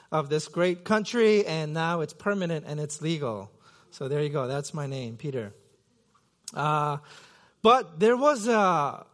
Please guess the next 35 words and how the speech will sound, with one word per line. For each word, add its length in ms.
something 440
happening 580
when 140
I 80
renamed 600
myself 520
Peter. 400
It 100
wasn't 400
just 260
a 80
flippant 460
thing. 140
I 100
had 100
thought 300
about 320
this 180
name, 240
Peter. 380
I 100
had 100
actually 300
called 420
myself 480
Peter 240
several 420
times, 680
but 120
had 140
never 300
told 360
a 20
single 320
person. 540